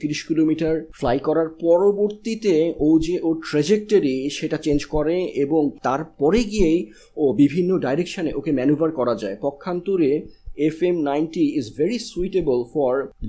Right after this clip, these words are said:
low flying aircraft like this, helicopters and low flying drones। কারণ হচ্ছে যে, ওর মিনিমাম অপারেটিং অ্যালটিটিউড এটা মাত্র শূন্য দশমিক শূন্য এক চার নয়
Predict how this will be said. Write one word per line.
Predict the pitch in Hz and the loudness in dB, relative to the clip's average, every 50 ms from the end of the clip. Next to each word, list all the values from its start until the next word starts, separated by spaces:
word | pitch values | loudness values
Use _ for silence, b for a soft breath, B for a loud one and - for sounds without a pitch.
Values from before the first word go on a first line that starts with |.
| 107 113 117 | -10 -6 0
low | 143 165 190 | 2 4 4
flying | 190 190 - 180 165 165 165 156 - | 2 2 -2 -4 -2 -2 -2 -2 0
aircraft | 123 135 139 139 139 - 143 131 123 113 - 120 | 0 0 0 0 -2 -2 -2 -2 -2 -2 -2 -4
like | 120 117 117 113 101 117 | -4 -4 -4 -4 -4 -2
this, | 117 110 107 - - 104 131 | -2 -2 -2 -4 -4 -2 -2
helicopters | 143 147 139 147 135 135 - - - - - - - 120 | -2 -2 -2 -4 -6 -6 -4 -4 -4 -4 -6 -10 -10 -8
and | 113 113 113 | -6 -4 -2
low | 120 123 120 | -2 -2 -2
flying | 120 131 127 120 117 123 123 | -4 -6 -6 -4 -4 -4 -4
drones। | 120 156 185 175 127 110 110 - | -4 -4 -2 -2 -2 -4 -6 -6
কারণ | - 120 120 127 | -6 -6 -6 -6
হচ্ছে | 135 147 131 - - 160 151 | -8 -10 -14 -12 -8 -8 -6
যে, | 131 139 123 - - | -6 -6 -6 -6 -4
ওর | 135 143 147 151 170 190 208 - - - 107 | -2 0 2 2 0 -2 -4 -10 -14 -10 -6
মিনিমাম | 117 131 147 160 180 185 180 180 180 185 - | 0 4 4 4 4 4 2 0 0 -2 -4
অপারেটিং | - 127 127 - 175 175 175 190 180 165 | -6 -6 -6 -4 -4 -4 -2 -2 -4 -4
অ্যালটিটিউড | - 139 143 143 - - - 160 127 - - - | -2 -2 -4 -4 -4 -6 -2 0 0 0 0 -4
এটা | 139 131 - 165 147 | -8 -6 -4 -4 -4
মাত্র | 120 117 120 131 127 - - 202 180 180 156 135 143 165 190 196 - | -2 -2 -4 -4 -6 -8 -6 -2 2 4 4 4 2 0 -4 -10 -14
শূন্য | - - - 160 156 160 170 175 160 | -16 -10 -4 -2 -2 0 0 0 -2
দশমিক | 151 139 - - 156 160 160 160 | -2 -4 -4 -2 -2 0 0 -2
শূন্য | - - 160 147 147 147 143 - | -4 -6 -4 -2 -2 -2 -2 -4
এক | - 123 120 - - | -4 -8 -8 -8 -10
চার | - 127 113 113 113 | -8 -6 -6 -6 -6
নয় | 113 120 127 143 170 196 | -6 -4 -4 -4 -4 -6